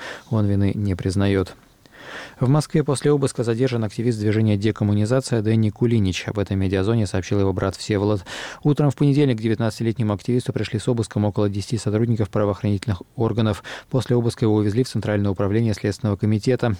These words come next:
Издание «База» со ссылкой на источники также сообщает, что с обысками пришли ещё к троим жителям Москвы: Владимиру Емельянову,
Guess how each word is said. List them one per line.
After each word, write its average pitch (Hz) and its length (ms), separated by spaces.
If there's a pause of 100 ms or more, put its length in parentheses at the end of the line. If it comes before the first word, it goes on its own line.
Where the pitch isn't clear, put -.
Издание 107 420
«База» 107 320
со 95 120
ссылкой 101 320
на 101 80
источники 110 500
также 98 240
сообщает, 113 400
что - 140
с - 100
обысками 117 380
пришли 113 280
ещё 113 220
к - 80
троим 101 240
жителям 98 300
Москвы: 98 560
Владимиру 98 400
Емельянову, 117 640